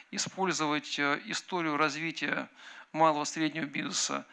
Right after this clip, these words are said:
в Самаре для того, чтобы и на базе вот, э, с-, сегодняшних технопарков и, э, свободной экономической зоны, э, культивировать, э, этот бизнес, в том числе и в Тольятти, тогда там качество жизни будет принципиально иное.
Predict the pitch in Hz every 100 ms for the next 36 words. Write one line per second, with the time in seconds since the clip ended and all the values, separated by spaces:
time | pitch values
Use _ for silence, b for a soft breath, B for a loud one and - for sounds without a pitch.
0 | B - 151 160 226 220 147 - 156 185
1 | - 147 151 143 - B B B B _
2 | - 151 160 156 170 139 139 143 - 160
3 | 147 - - - - - 185 160 147 -
4 | 160 175 165 147 139 - 147 - 160 143
5 | 143 143 143 - 156 151 143 - 156 156
6 | 151 147 156 151 - 156 143 220 220 175
7 | B B B B - 160 156 156 247 254
8 | 247 170 - _ _ _ - - 160 -
9 | 165 208 196 170 160 - 147 143 143 151
10 | 202 - 139 147 185 175 - 160 - -
11 | 175 151 - 156 165 214 196 147 143 -
12 | 160 143 165 - - 180 214 165 147 147
13 | 143 139 - 147 143 165 - 76